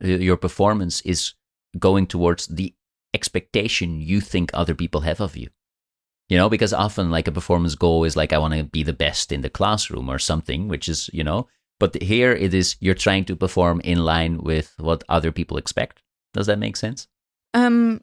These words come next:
Speaker 2: yes, but I would also say that the performance goals are also fall into the latter category, right? A-, at least
Speaker 1: The
Speaker 2: my
Speaker 1: latter category, yeah.
Speaker 2: understanding of, of, like, oh, that's showing that you're smart. Like, you're trying to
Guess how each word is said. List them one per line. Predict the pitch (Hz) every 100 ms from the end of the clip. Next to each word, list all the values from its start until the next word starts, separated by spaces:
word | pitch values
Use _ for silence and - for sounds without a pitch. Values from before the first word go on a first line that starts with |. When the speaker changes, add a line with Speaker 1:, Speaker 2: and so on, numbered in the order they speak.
| _
Speaker 2:
yes, | 220 226 302 -
but | - 262
I | 262
would | 240 254 247
also | 247 320 - - 349
say | - 247 220
that | 214 196
the | 196
performance | - 190 196 196 185 175
goals | - 165 160
are | 156 - 160
also | 175 180 - 160 139 135 - _ _ -
fall | 175 165
into | 151 165
the | 151
latter | 151 151 160 151
category, | 156 - - 151 139 - - - - _
right? | - 95 - - - 233 - _ _ _ -
A-, | -
at | 208
least | 226 254
Speaker 1:
The | 220
Speaker 2:
my | 214
Speaker 1:
latter | 214 202
category, | 190 214
yeah. | 196
Speaker 2:
understanding | 196 196
of, | 196 175
of, | 214 196
like, | 196 170 -
oh, | 202
that's | 180 180
showing | - 233 220 214
that | -
you're | 170 156
smart. | - 165 - - -
Like, | 190 180
you're | 185
trying | 202
to | 190